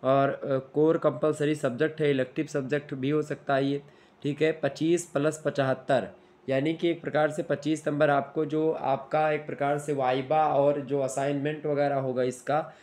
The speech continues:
उससे मिलेगा और पचहत्तर नंबर आपका पेपर होगा, ठीक है।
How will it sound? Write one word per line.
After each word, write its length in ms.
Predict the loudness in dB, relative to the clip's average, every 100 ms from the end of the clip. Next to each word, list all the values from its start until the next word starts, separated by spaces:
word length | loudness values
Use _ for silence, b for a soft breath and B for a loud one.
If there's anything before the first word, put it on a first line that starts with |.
| B -8
उससे 260 | -6 -2 0
मिलेगा 360 | 2 2 4
और 80 | 2
पचहत्तर 500 | 2 0 0 0 0
नंबर 300 | 0 0 2
आपका 280 | 0 2 0
पेपर 340 | 0 -2 0
होगा, 280 | -2 -2 -6
ठीक 300 | -6 -4 0
है। 180 | 0